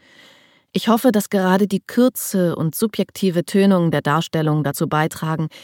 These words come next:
die Demokratieverhältnisse in Amerika und Deutschland zu erhellen und damit in außergewöhnlich bedrohlichen Zeiten zum Verständnis des je eigenen und des je anderen politischen Alltags beizutragen.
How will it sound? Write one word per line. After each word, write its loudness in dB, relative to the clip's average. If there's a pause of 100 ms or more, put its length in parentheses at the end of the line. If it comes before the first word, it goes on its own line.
(140)
die 0
Demokratieverhältnisse 0
in 0
Amerika 0
und -4
Deutschland -2
zu -8
erhellen -2 (400)
und 2
damit 2
in 0
außergewöhnlich 0
bedrohlichen -2
Zeiten -2
zum -4
Verständnis -4
des -6
je -2
eigenen 2 (360)
und -2
des -4
je 2
anderen 0
politischen -4
Alltags -6
beizutragen. -8